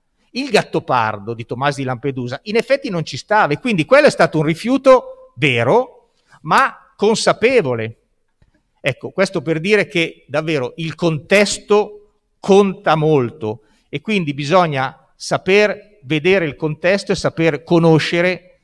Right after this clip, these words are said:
quello che di solito, come si diceva, non si conosce abbastanza, i meccanismi che stanno dietro questo lavoro entusiasmante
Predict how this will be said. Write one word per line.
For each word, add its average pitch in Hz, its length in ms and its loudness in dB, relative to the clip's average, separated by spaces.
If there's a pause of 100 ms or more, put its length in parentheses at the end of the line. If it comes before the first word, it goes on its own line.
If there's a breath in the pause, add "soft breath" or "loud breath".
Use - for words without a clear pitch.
(140)
quello 147 260 -4
che 131 120 -14
di 117 100 -14
solito, 117 680 -8
come 120 180 -14
si - 140 -16
diceva, 120 480 -8 (260)
non 139 200 -10
si - 140 -16
conosce 135 400 -6
abbastanza, 127 760 -6 (220 soft breath)
i 156 80 -4
meccanismi 135 680 -6
che - 120 -16
stanno 113 320 -8
dietro 104 500 -10 (180)
questo 113 300 -14
lavoro 107 680 -8
entusiasmante 120 1080 -6